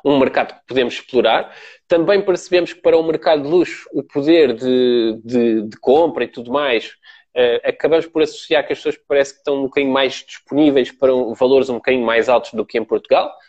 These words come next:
Se bem que também sabemos que aqui também existe, então também não estávamos a trabalhar, né? Eh, e então, eh, de, hoje em dia, escolhemos quatro cidades, eh, em, em quatro países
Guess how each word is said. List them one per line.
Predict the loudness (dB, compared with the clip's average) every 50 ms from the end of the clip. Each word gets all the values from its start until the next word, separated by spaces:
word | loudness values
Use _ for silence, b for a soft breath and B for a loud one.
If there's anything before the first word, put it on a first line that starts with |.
| b b
Se | -20 -10 -4 0
bem | 0 0 0
que | -2 -4
também | -4 -4 0 2 2 2 2 0 -2 -6 -10 -12
sabemos | -6 -4 0 0 0 0 0 -2
que | -6 -6
aqui | -6 -6 -6
também | -4 -4 -2 0 -2
existe, | 0 0 0 -2 -2 -4
então | -10 -10
também | -8 -4 -4 -4
não | -4 -4
estávamos | -6 -8 -8 -6 -8 -8 -6 -6
a | -2
trabalhar, | 0 0 2 2 4 4 4 2 2 2
né? | 0 -2 -2 -2 B B B B B B B B _
Eh, | 2 4 4 4 2 2 0
e | 0
então, | 2 2 2 0 0 0 -4 -10 -8 -4
eh, | -2 -2 -2
de, | -4 -6 -8 -8 -4
hoje | 0 2 2 2 2 -2
em | -6 -4
dia, | -2 0 0 2 2 0 -2
escolhemos | -4 -10 -12 _ -2 0 0 0 0 -2 -8 -14
quatro | _ -2 -2 -2 0 -6 -12
cidades, | -10 -6 -2 0 2 2 2 0 -2 -8 -12 -20 -20 -20 _ _
eh, | -4 -2 0 0 0 0 0 -2 -4 -6 -6 -4 -4
em, | -4 -4 -4 -4 -4 -4 -4 -6 -8 -8 -6 -8 -6
em |
quatro | -2 -2 -4 -4 -4 -10
países | -2 -2 -2 -2 -2 -6 -10 -18 -20